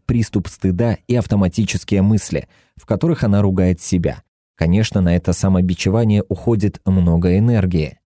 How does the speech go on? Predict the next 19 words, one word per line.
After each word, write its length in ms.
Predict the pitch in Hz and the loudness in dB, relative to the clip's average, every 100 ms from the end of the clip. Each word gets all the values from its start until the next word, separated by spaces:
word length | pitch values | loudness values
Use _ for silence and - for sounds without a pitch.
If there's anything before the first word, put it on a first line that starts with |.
| _ _ _ - | _ _ _ -4
Чувство 420 | 185 190 156 143 | -2 0 0 0
привычного 640 | - 131 131 123 - 117 | 0 0 0 -2 -2 0
стыда 460 | 107 - 113 143 143 | 0 0 -2 0 -2
часто 420 | - 123 113 110 | -2 -2 -2 -2
сопровождается 800 | 101 101 98 92 90 113 104 - | -2 -2 0 0 0 0 -2 0
мыслями, 600 | 95 110 147 - 87 78 | 0 2 0 -2 -2 -2
в 80 | 76 | -4
которых 400 | - 92 139 113 | -4 -2 -2 0
мы 100 | 117 | 0
неправомерно 840 | 117 101 104 95 90 117 120 107 92 | 0 0 0 0 2 2 2 2 2
обобщаем 520 | 90 80 - 120 104 | 0 -2 -2 0 0
свои 260 | - 92 92 | 0 -2 0
плохие 440 | 95 87 95 92 | 0 -2 0 -2
черты 540 | - 92 85 - 156 - - _ - | 0 -2 -2 -2 -4 -4 -20 _ -2
и 80 | |
обесцениваем 880 | 180 113 95 - - 107 110 104 104 | 0 0 -2 -6 -4 0 2 2 2
хорошее. 680 | 95 127 139 107 - 69 - _ _ _ _ - | 0 -2 0 0 -2 -4 -6 _ _ _ _ -6
«Я 320 | 87 101 110 | -2 0 0
всегда». 640 | - 117 101 92 73 - | -2 -2 -2 -2 -4 -8